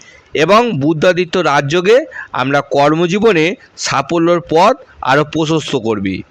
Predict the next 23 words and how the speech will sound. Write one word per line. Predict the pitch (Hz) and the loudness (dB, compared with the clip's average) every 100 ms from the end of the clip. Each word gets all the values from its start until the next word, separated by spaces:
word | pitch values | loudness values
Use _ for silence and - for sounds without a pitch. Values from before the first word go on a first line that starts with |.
| _ - - | _ -10 0
অপ্রয়োজনীয় | 143 185 214 214 202 208 208 | 2 2 4 4 4 2 2
খরচ | 208 143 147 170 | 0 0 0 -2
কমবে | - 196 190 220 277 - - - | -2 -2 2 4 4 -2 -14 0
এবং | 165 226 185 170 269 - | 2 4 4 2 -2 -10
আমরা | - 131 143 | -6 -2 -2
সঞ্চয় | 139 - 131 143 190 226 | -2 -2 -2 0 2 2
বৃদ্ধি | 170 151 170 165 | 2 -2 -2 0
পাবে। | 135 110 101 - _ - _ | 0 0 -2 -8 _ -20 _
তিন | 196 220 | -4 0
নম্বর, | 233 240 233 254 311 - _ - | 2 2 4 4 2 -4 _ -10
প্রেম | - 180 240 220 | 0 4 4 4
ও | 196 | 0
সম্পর্ক। | - 135 131 120 117 90 104 78 - _ _ _ _ _ _ - - - _ _ _ _ _ _ - - | 0 -4 -4 -4 -6 -4 -6 -8 -12 _ _ _ _ _ _ -20 -20 -20 _ _ _ _ _ _ -20 -10
শুক্র | - 185 185 214 214 | -4 -2 0 2 4
গ্রহ | 196 214 240 285 - - | 4 4 4 2 -4 -6
ও | 143 151 | 0 2
বৃহস্পতি | 151 156 - 180 165 | 4 2 0 -6 -4
গ্রহের | 196 202 196 208 | 0 2 4 0
শুভ | - 151 165 | -2 -2 -2
প্রভাবে | 156 156 175 202 254 - - - | 0 2 4 4 2 0 -16 -8
আমরা | 127 147 | -4 -2
সম্পর্কের | 151 - 143 143 180 175 202 | -4 -4 -4 -4 -4 0 -2
ক্ষেত্রে | 170 185 - | -2 -6 0